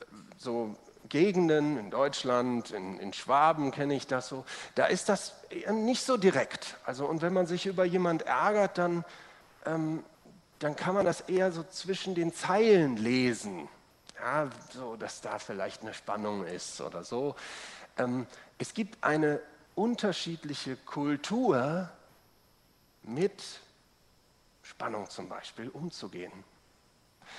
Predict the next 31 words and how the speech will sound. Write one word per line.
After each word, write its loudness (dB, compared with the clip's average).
So, 0
und 2
jetzt 2
begegnen 2
sich -4
so -2
unterschiedliche -2
Leute, -4
und -4
ich -4
will 4
gar 4
nicht -4
diese -4
Regionsstereotypen, -2
äh, 2
nur -2
da 4
verwenden, 2
denn 2
das -6
passiert -2
ja -2
überall. -2
Und 0
der 4
eine 4
ist -4
das -4
gewohnt, -2
Sachen -4